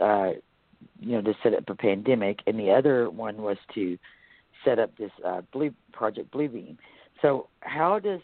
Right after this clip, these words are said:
the corona and, I don't understand. I mean, I see it as two different things. So how does,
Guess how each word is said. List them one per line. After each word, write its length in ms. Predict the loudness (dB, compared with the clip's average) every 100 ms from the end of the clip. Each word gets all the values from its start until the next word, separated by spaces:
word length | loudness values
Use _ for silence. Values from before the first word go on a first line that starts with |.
| _
the 280 | -6 -6 -6 -14
corona 800 | -12 -6 -2 -2 -4 -6 -6 -8 -8
and, 300 | -6 -6 -10 _ _ _ _ _ 2
I 100 | 4
don't 120 | 4
understand. 480 | 2 -2 -4 -6 -4
I 60 | -2
mean, 140 | 0
I 80 | 0
see 80 | 2
it 60 | 0
as 100 | 0 -2
two 60 | 0
different 280 | 0 0 -2
things. 220 | -4 0
So 140 | 0
how 200 | 4 4
does, 200 | 4 2